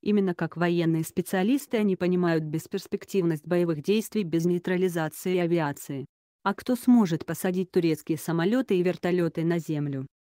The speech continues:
Кто имеет на вооружении необходимые средства П В О.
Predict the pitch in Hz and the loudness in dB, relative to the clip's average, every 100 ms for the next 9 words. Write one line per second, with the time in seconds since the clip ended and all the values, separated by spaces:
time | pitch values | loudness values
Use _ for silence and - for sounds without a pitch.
0 | _ - 202 208 196 165 - 170 175 180 | _ 0 2 4 4 2 2 -2 0 0
1 | 185 180 170 160 165 160 160 196 190 196 | 0 0 2 2 2 0 -2 -4 -2 0
2 | 175 165 - 175 165 - 151 - 165 151 | 2 0 -2 -2 -2 -4 -8 -4 -2 0
3 | 175 - 156 | -2 -2 -4